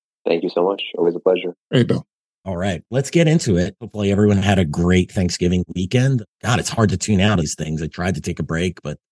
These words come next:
Speaker 3: there's just so much going on. Joe, let's get us caught up. There is a ceasefire between Israel and Hamas at the moment for a hostage exchange. Tell us what's happening. Is there any fighting going on between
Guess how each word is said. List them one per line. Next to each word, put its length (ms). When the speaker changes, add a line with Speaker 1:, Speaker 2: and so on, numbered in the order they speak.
Speaker 3:
there's 140
just 220
so 120
much 200
going 260
on. 320
Joe, 140
let's 240
get 160
us 100
caught 280
up. 180
There 120
is 140
a 60
ceasefire 920
between 600
Israel 440
and 140
Hamas 640
at 140
the 60
moment 360
for 160
a 60
hostage 600
exchange. 800
Tell 120
us 140
what's 140
happening. 580
Is 160
there 320
any 160
fighting 600
going 260
on 240
between 540